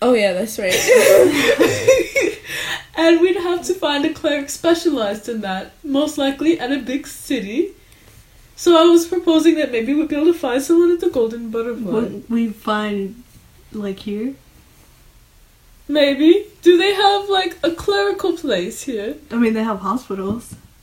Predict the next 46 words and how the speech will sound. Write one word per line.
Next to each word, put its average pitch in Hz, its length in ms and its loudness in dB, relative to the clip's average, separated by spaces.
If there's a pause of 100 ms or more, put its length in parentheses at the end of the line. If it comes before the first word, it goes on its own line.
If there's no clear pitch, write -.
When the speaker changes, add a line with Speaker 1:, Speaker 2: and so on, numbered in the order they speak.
(240)
Speaker 1:
Yeah, 226 200 0
that's 208 160 0
Speaker 3:
You 226 80 -2
Speaker 1:
where 208 80 -4
Speaker 3:
find 208 400 -2
Speaker 1:
clerics - 0 -
work. - 80 -14
Speaker 3:
clerics 202 460 -6
at - 200 -14
hospitals. 208 640 -8
Speaker 2:
Okay. 247 380 -6 (180)
So 403 240 0
maybe 415 240 2
we 403 160 6
can 403 140 0
ask 339 340 2
them 294 260 0
then. 202 460 -8 (140)
Speaker 3:
<laughs> - 160 -2
You're 269 180 6 (360)
just 330 200 -2
saying, 254 220 0
"Hey, 240 240 0
do 214 80 -6
you 226 120 -8
know 226 160 -4
the 208 160 -4
workings 214 460 -8
of 208 140 -6
our 208 140 -4
Lord 208 300 -6
and 208 160 -6
Savior, 214 400 -4
Avec?" 214 380 -4
<laughs> 339 80 -2
Speaker 2:
Well, 381 1160 6
no, 440 680 6
but 466 180 4
I 440 160 4
don't 523 220 4
know 440 220 2
how 415 220 -2
else 339 200 0
to - 180 -8
ask 370 320 -4
them. 254 520 -4